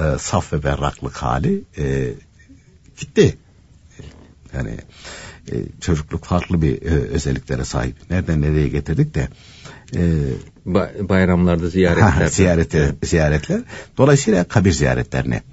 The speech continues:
Speaker 1: Hani
Speaker 2: İşte
Speaker 1: kitapta
Speaker 2: şimdi, şimdi hakikaten yok yani öyle, e,
Speaker 1: Yok.
Speaker 2: değil mi? O-, un-, unutulmuş.
Speaker 1: Yok.
Speaker 2: Belki Anadolu'nun birçok yerinde yapılıyordu da büyük şehirlerde zaten yok. Nereye gideceksin? Kiminle gideceksin? Hani Anadolu'da köyündeki insanlar hep birbirini tanıyor. Orada,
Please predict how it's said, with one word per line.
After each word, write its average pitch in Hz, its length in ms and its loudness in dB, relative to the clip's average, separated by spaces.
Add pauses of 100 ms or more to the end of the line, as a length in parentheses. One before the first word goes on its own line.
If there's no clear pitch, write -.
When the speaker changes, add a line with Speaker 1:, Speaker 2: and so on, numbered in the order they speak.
(420)
Speaker 1:
Hani 80 160 0
Speaker 2:
İşte - 80 -4
Speaker 1:
kitapta - 260 0
Speaker 2:
şimdi, 120 340 4
şimdi 127 240 0
hakikaten 127 480 0
yok 131 280 0
yani 73 220 -2
öyle, 82 280 0
e, - 220 -4
Speaker 1:
Yok. 65 320 -2
Speaker 2:
değil 120 100 -2
mi? 78 140 -2
O-, 71 280 -8
un-, 90 180 -2
unutulmuş. 87 480 -4
Speaker 1:
Yok. - 120 -4
Speaker 2:
Belki 113 640 0
Anadolu'nun 104 440 2
birçok 98 280 -6
yerinde 98 220 4
yapılıyordu 175 360 2
da 143 120 2
büyük 139 160 6
şehirlerde 120 440 4
zaten 117 300 4
yok. 78 340 0 (440)
Nereye 101 260 8
gideceksin? 78 520 2
Kiminle 87 400 8
gideceksin? 71 500 0
Hani 78 220 2
Anadolu'da 80 420 2
köyündeki 78 560 4
insanlar 76 340 -2
hep 82 140 -2
birbirini 76 340 4
tanıyor. 69 420 -2
Orada, 73 400 0